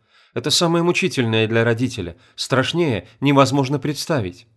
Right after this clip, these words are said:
С точки зрения актёрской игры было очень непросто заинтересовать зрителя, когда у тебя нет слов. Было очень прикольно стараться изобразить гнев, ненависть и бессилие, и в то же время желание сражаться.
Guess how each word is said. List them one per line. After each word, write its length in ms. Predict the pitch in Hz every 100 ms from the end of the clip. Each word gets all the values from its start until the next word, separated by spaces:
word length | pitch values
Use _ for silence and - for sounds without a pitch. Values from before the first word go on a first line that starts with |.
| _ _ _ _ _ -
С 100 | -
точки 280 | 135 - 139
зрения 360 | 143 160 143
актёрской 460 | 131 156 139 - 131
игры 300 | 135 180 175 -
было 220 | 120 139 131
очень 240 | 127 151
непросто 440 | 156 175 180 -
заинтересовать 680 | 104 117 113 123 110 127 120
зрителя, 420 | 107 139 151 120 202
когда 260 | 113 120
у 60 | 110
тебя 260 | - 117
нет 200 | 113 113
слов. 320 | 107 127 120 - _ _ _ _ - - 117
Было 240 | 135 147
очень 240 | 151 175
прикольно 400 | 165 190 180 120
стараться 460 | 110 - 127 127 127
изобразить 500 | 110 117 120 120 113
гнев, 340 | 104 127 131 - -
ненависть 560 | 117 135 143 120 - - - -
и 80 |
бессилие, 760 | 143 160 - 170 135 101 85 - _ -
и 100 | -
в 60 | 120
то 120 | 143
же 120 | 120
время 300 | 120 165 143
желание 420 | 110 120 120 127
сражаться. 720 | 120 143 143 127 95 - -